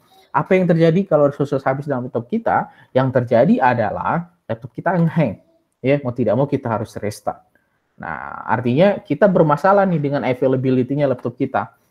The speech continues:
Karena ketika dia mati, kita tidak bisa gunakan lagi. Ketika dia nge-hang, itu kita tidak bisa gunakan lagi. Seperti itu. Nah, yang ditampilkan di depan, itu namanya dos, Distributed Denial of Service Attack.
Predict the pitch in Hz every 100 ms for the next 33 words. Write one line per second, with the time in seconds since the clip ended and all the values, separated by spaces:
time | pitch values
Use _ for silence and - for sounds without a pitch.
0 | _ 127 170 165 - 123 117 113 165 -
1 | 123 139 196 104 95 107 104 101 101 101
2 | 131 135 113 - 117 127 120 110 113 98
3 | 135 - 131 165 226 403 - - - 180
4 | 170 175 151 101 120 185 220 - _ 135
5 | 131 113 107 104 104 104 95 - - 110
6 | 104 101 - 85 - - - 139 127 127
7 | 143 143 147 170 247 220 190 170 170 67
8 | 101 104 139 190 156 131 147 160 127 131
9 | 165 110 - - - - 143 143 147 135
10 | 135 143 180 170 131 131 147 110 113 -
11 | 123 143 139 110 - 80